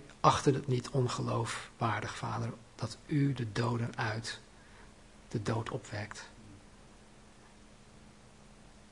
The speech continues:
Heere, verstandelijk weten we dat.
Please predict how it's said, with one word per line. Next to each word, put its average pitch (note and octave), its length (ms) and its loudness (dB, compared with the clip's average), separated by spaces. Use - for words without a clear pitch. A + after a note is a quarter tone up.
Heere, C#3+ 440 12
verstandelijk D3 680 12
weten C#3 380 12
we B2+ 80 6
dat. A2+ 420 0